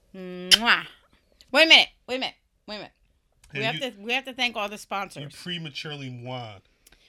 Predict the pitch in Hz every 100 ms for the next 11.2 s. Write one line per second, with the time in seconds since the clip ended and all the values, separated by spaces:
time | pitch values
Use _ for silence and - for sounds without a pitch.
0 | _ _ 170 190 - 208 220 247 240 220
1 | 208 202 214 175 - 151 - 190 - 160
2 | - 190 190 220 294 247 220 - 196 247
3 | 262 269 233 190 - 170 214 - _ _
4 | _ _ _ _ _ _ _ _ - _
5 | _ _ _ _ _ _ _ - _ _
6 | _ _ _ _ _ _ _ - _ _
7 | _ _ _ _ _ _ _ _ _ -
8 | _ - - - - - - 113 101 113
9 | 101 104 101 101 196 180 165 180 170 160
10 | 196 254 254 294 254 147 151 - - -
11 | 127 120